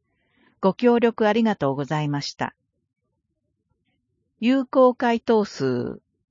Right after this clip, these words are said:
回答率、八百七十九人、四十四点零パーセント。なお、郵送による回答、六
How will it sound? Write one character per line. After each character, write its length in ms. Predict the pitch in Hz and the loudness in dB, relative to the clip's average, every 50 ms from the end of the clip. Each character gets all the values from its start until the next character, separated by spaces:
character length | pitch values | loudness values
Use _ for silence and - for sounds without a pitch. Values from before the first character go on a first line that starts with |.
| _ _ - | _ _ -8
回 200 | - 214 202 196 | -4 -4 -4 -4
答 260 | - - 185 165 139 | -2 -2 0 0 0
率、 400 | 120 - - - - - - - _ _ _ _ _ _ _ _ _ _ _ _ _ | -2 -4 -10 -14 -18 -20 -20 -20 _ _ _ _ _ _ _ _ _ _ _ _ _
八 180 | - 254 - - _ | -8 -8 -8 -4 _
百 240 | - 247 240 - 254 | 0 0 2 2 2
七 320 | 233 233 233 233 240 240 | 2 4 4 4 2 2
十 260 | 202 - 151 139 131 127 | 0 0 0 0 -2 -2
九 320 | - - 185 175 156 139 | -4 -2 -2 0 0 0
人、 340 | 135 127 120 117 110 107 - _ _ _ _ _ _ _ _ _ _ _ _ _ _ _ _ _ _ _ _ _ - | 0 0 0 -2 -4 -6 -10 _ _ _ _ _ _ _ _ _ _ _ _ _ _ _ _ _ _ _ _ _ 0
四 300 | 220 247 262 247 233 208 | 2 4 6 6 4 4
十 240 | - 151 143 139 147 | 2 2 2 2 2
四 280 | 180 202 190 175 160 | 2 0 0 0 -4
点 320 | - - 127 123 123 123 123 | -4 -4 -4 -2 -2 -2 -2
零 220 | 156 165 175 175 | -2 0 0 0
パ 200 | - - 170 156 | 0 -2 -2 -2
ー 40 | 156 | -2
セ 200 | - - 156 139 | -4 -6 -4 -4
ン 80 | 127 117 | -4 -4
ト。 240 | - - 113 101 - _ _ _ _ _ _ _ _ _ _ _ _ _ _ _ _ _ _ _ _ _ _ _ _ - | -6 -8 -10 -10 -12 _ _ _ _ _ _ _ _ _ _ _ _ _ _ _ _ _ _ _ _ _ _ _ _ -2
な 200 | 214 226 214 185 | 0 0 0 0
お、 160 | 175 180 - _ _ _ | -2 -4 -8 _ _ _
郵 200 | - 214 240 254 | -2 -2 -2 -2
送 280 | 240 - 277 254 247 240 | 0 2 4 4 6 6
に 160 | 226 226 220 | 6 6 4
よ 140 | 214 208 196 | 4 4 2
る 100 | 185 180 | 0 0
回 300 | - - 202 185 185 185 | -2 -2 -4 -2 -4 -6
答、 460 | - - 180 170 165 156 151 - - _ | -4 -2 0 2 2 0 0 -2 -6 _
六 180 | - 175 170 | -2 -2 -2